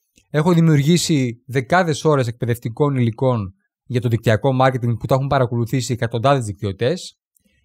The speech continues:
Έχω δημιουργήσει το μεγαλύτερο και το πιο πετυχημένο blog M L M στην Ελλάδα,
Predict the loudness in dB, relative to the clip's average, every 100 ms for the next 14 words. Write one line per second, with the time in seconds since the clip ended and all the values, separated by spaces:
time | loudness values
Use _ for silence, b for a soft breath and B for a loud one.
0 | _ -2 2 2 2 2 2 0 -2 -2
1 | -2 0 2 2 2 2 0 0 -4 -2
2 | -2 -4 -4 -2 -2 2 2 2 -2 _
3 | _ _ 0 4 4 4 0 0 2 2
4 | 2 2 -2